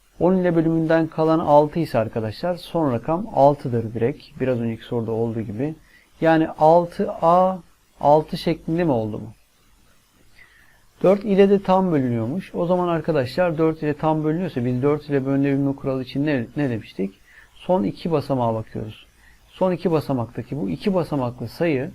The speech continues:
dördün katı olması gerekir. O zaman A ne olabilir? Bir olabilir. Çünkü on altı, bir verdiğimiz zaman on altı dördün katıdır.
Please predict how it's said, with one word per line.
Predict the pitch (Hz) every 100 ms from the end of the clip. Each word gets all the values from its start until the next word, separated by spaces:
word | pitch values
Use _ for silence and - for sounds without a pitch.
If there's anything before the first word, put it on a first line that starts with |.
| - - - - _ - -
dördün | 151 180 160 196 202 - -
katı | 156 156
olması | 170 139 117 -
gerekir. | 113 107 - - - _ _ _ - - - _
O | -
zaman | 143 185 190 196
A | 190 175 190
ne | 190
olabilir? | 196 156 123 107 110 - -
Bir | 143 185
olabilir. | 190 185 180 160 -
Çünkü | - 160 160
on | 156 170
altı, | 160 127 120 165 185 202 - _ _ _ _ _ _ _ _ _ _ _ _ _ _ _
bir | 131 131
verdiğimiz | 127 123 123 123 117
zaman | 113 139
on | 160
altı | 160 117 - 156
dördün | 143 139 156
katıdır. | 139 139 113 113